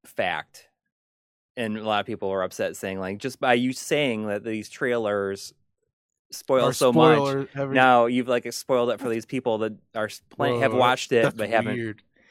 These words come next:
Speaker 1: So I had to, like, uh, delete that, delete that tweet. <laughs> Anyways, all right. Uh, we'll see anybody who comes to our, uh,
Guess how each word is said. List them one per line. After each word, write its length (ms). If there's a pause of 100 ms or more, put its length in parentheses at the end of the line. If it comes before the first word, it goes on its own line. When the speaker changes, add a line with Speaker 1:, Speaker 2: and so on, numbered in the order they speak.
(240)
Speaker 1:
So 420
I 220
had 140
to, 60
like, 220
uh, 80
delete 360
that, 260 (500)
delete 200
that 180
tweet. 300 (180)
<laughs> 1300
Anyways, 460 (440)
all 180
right. 360
Uh, 360
we'll 100
see 460
anybody 380
who 300
comes 320
to 140
our, 360
uh, 280